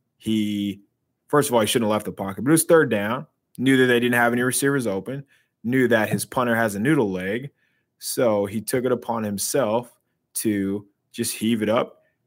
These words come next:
make the off-, make the Raiders offense go a long ways because Donnie Jones can't kick the ball very far. So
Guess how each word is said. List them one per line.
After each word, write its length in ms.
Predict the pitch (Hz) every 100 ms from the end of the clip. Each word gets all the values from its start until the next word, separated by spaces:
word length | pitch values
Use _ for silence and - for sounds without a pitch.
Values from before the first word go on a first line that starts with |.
| _ _ _
make 300 | 101 104 107
the 120 | 101
off-, 260 | 104 107 -
make 240 | 101 113
the 60 | 104
Raiders 320 | 101 110 110
offense 560 | 101 107 - 131 131 - _ _ _ _
go 260 | 95 98 104
a 40 |
long 280 | 95 107 107
ways 340 | 147 - 90
because 540 | - 90 - 95 92 87
Donnie 320 | 90 92 90
Jones 320 | 92 95 92
can't 300 | - 98 -
kick 180 | 110 -
the 80 | 107
ball 240 | 131 131
very 260 | 95 87 87
far. 360 | - 87 87
So 340 | - 95 90